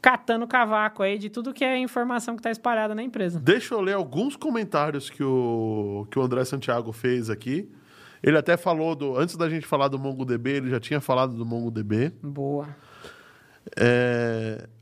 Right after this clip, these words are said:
Speaker 2: aí ele falou a chave primária e tudo mais, et cetera. Aí ele falou um, um, um termo que eu mesmo não conheço: uma tupla cliente.
Speaker 1: Tupla é linha.
Speaker 2: Linha?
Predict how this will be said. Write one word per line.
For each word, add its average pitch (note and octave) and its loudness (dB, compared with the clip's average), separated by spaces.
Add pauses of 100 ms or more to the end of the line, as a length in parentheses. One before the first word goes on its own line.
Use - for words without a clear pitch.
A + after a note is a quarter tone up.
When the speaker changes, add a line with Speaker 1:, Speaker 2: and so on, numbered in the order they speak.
Speaker 2:
aí B2+ 4
ele C#3+ 2
falou C3+ 2
a - 0
chave D#3 0
primária C#3+ 0
e B2+ -2
tudo B2 -8
mais, D#3+ 2
et C#3 -6
cetera. F3 0
Aí C3+ -2
ele E3 0
falou F3 0
um, D#3 -4
um, C3 -4
um C#3 2
termo D#3 2
que E3 0
eu E3 4
mesmo D#3 -2
não E3+ -4
conheço: D#3 0
uma C3 -2
tupla A3 0
cliente. C#3+ -4 (800)
Speaker 1:
Tupla A3 2
é A3+ 2
linha. F3 -4 (1160)
Speaker 2:
Linha? D3 2